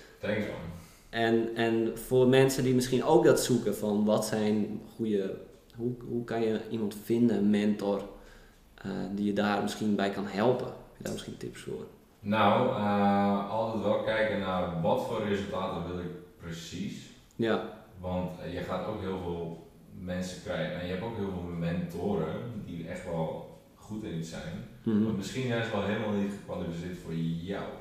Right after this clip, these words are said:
Speaker 2: Hmm.
Speaker 1: Jouw persoonlijke waarden en jouw persoonlijke
Speaker 2: Ja.
Speaker 1: visie.
Speaker 2: Mhm.
Speaker 1: Want, ehm, ja, heel veel mensen hebben, eh, geld verdiend, maar op wat voor manier, eh, of, of hebben een goede business opgezet, maar wat voor soort business en wat voor soort manier?
Speaker 2: Ja.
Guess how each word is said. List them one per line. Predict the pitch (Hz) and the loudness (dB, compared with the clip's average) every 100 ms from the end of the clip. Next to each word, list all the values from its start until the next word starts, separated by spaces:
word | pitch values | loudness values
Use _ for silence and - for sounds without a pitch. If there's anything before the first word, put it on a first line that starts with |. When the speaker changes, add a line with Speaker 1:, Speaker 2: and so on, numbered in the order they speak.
| - | 0
Speaker 2:
Hmm. | 113 123 113 | 6 8 8
Speaker 1:
Jouw | 104 107 | 6 2
persoonlijke | - - 92 90 - | 0 -6 -6 -6 -6
waarden | 80 - - | -6 -8 -10
en | 80 | -8
jouw | 85 90 87 | -6 -4 -6
persoonlijke | - 82 80 80 78 73 - - _ _ - | -8 -10 -10 -10 -12 -14 -18 -20 _ _ -6
Speaker 2:
Ja. | 98 - - | -6 -6 -12
Speaker 1:
visie. | - 107 92 85 82 80 - - | -4 0 0 0 -4 -6 -14 -6
Speaker 2:
Mhm. | 104 104 104 - | -2 0 0 -2
Speaker 1:
Want, | 82 82 | -6 -8
ehm, | 82 85 85 85 82 82 82 - - - _ _ - _ _ - | -6 -6 -4 -2 0 0 0 -4 -16 -20 _ _ -20 _ _ -12
ja, | 117 135 - | -6 -4 -2
heel | - 120 | -2 -2
veel | 147 | -2
mensen | 147 107 - | -4 -4 -4
hebben, | 87 85 82 - - | -4 -4 -6 -8 -10
eh, | 90 85 82 80 - - | -8 -6 -4 -6 -8 -12
geld | 98 90 82 | -6 -6 -4
verdiend, | 80 78 | -6 -6
maar | 82 | -6
op | 95 | -6
wat | 101 101 - | -6 -8 -8
voor | 95 | -8
manier, | 92 87 87 80 85 87 82 | -6 -6 -8 -8 -10 -12 -12
eh, | 82 82 87 | -10 -10 -12
of, | 82 - 95 | -12 -12 -12
of | - 85 | -8 -4
hebben | 101 98 | -2 -2
een | - | -4
goede | 92 85 | -4 -4
business | 82 82 80 | -4 -4 -6
opgezet, | 80 - 80 78 | -6 -8 -8 -6
maar | 82 85 | -4 -2
wat | 104 104 104 | 0 -2 -4
voor | 95 | -4
soort | 90 90 90 92 | -4 -6 -6 -4
business | 87 82 | -4 -2
en | 85 | -2
wat | 85 90 | -2 0
voor | - | 2
soort | - 85 | 2 2
manier? | 82 98 - - - | 2 0 -4 -4 6
Speaker 2:
Ja. | 120 113 | 8 8